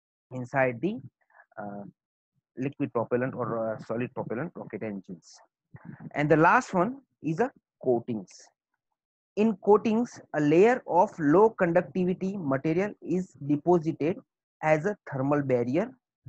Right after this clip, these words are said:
on the inner gas side of the walls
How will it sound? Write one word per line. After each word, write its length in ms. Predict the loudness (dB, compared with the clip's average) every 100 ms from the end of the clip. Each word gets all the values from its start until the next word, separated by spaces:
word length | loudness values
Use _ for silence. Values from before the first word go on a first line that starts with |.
| _ _ _
on 280 | 0 2 2
the 180 | -2 -4 -10 _
inner 480 | -2 2 2 0 -8 _ _ _ _ _ _ -4
gas 340 | 2 2 0
side 300 | 0 0 0 -6
of 240 | -8 -8 -4
the 160 | -6 -6 -14
walls 420 | -12 -4 -2 -2